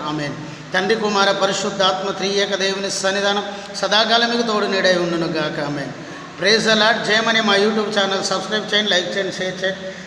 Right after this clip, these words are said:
అనేకులకు తెలియచేయండి. మీ ప్రార్థన అవసరాలు మాకు కాల్ చేయండి. మా సెల్ నంబర్ డబల్ నైన్ ఫోర్ ఎయిట్ నైన్ త్రీ జీరో త్రీ టూ వన్. దయచేసి గమనించండి, మా లైవ్ ప్రోగ్రామ్ YouTube-లో ప్రతి ఉదయం ఐదున్నర, సాయంత్రం ఆరు గంటల, రాత్రి పది గంటలకు వస్తుంది, చూడండి.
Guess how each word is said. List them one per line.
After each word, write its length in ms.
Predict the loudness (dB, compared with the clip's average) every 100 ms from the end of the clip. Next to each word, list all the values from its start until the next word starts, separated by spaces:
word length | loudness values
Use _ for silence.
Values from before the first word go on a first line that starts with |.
| -8
అనేకులకు 440 | 0 2 4 2 2
తెలియచేయండి. 420 | 2 2 2 0
మీ 60 | 0
ప్రార్థన 460 | 4 4 4 2
అవసరాలు 380 | 2 0 0 -2
మాకు 220 | 0 0
కాల్ 280 | 2 2 0
చేయండి. 140 | -4
మా 80 | -2
సెల్ 240 | -2 -2 -2
నంబర్ 200 | -2 -2
డబల్ 260 | 0 0
నైన్ 160 | 0 -2 -6 -10 -12 -10 0
ఫోర్ 180 | 2
ఎయిట్ 160 | 4 2
నైన్ 180 | -2 -2
త్రీ 160 | -2
జీరో 200 | -2 -4
త్రీ 180 | -4 -4
టూ 120 | -4
వన్. 240 | -4 -6 -4
దయచేసి 380 | -6 -4 -6 -2
గమనించండి, 600 | -2 -2 -4 -2 -2 -2 -8 -10 -12 -12
మా 420 | -4 4 6 6 6
లైవ్ 260 | 4 2 2
ప్రోగ్రామ్ 420 | 0 2 0 2
YouTube-లో 460 | -2 0 -4 -2 -4
ప్రతి 260 | -4 -4
ఉదయం 280 | -4 -2 0
ఐదున్నర, 460 | 0 0 -2 -4 -4
సాయంత్రం 400 | -4 -4 -2 -2
ఆరు 180 | -2
గంటల, 180 | -2 -2
రాత్రి 340 | -2 -2 -4 -6
పది 120 | -4
గంటలకు 280 | -4 -4 -6
వస్తుంది, 360 | -8 -8 -6
చూడండి. 300 | -4 -2 -2